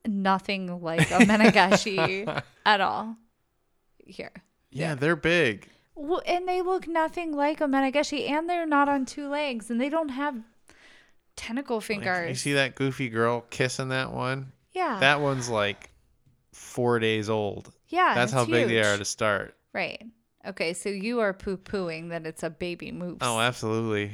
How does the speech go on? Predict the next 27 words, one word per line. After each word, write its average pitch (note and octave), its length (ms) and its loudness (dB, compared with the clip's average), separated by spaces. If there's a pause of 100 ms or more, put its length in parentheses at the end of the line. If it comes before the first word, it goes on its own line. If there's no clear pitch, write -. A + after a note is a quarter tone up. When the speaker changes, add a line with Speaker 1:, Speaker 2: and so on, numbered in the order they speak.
(100)
Speaker 1:
Okay. F#3 440 -12 (800)
I G#3+ 180 -4
agree. F#3 480 -8
I F#3 240 -6
think F#3+ 280 -14
that F3+ 120 -12
that's E3+ 260 -10
just - 360 -18
silliness. - 840 -8 (920)
But G3+ 480 4
you G#3 280 -2
do G#3 260 0
think B3+ 240 -4
the A#3+ 100 2
one G3+ 180 -2
that F3+ 100 -2
our E3+ 120 -2
friend E3+ 320 -4
saw F3 340 -2
was E3+ 520 -6
a - 60 -16
turkey. - 580 -14
And G#3 180 -2
explain F#4 440 -6
to F4 60 -6
me E4 140 -2
how G#3 560 2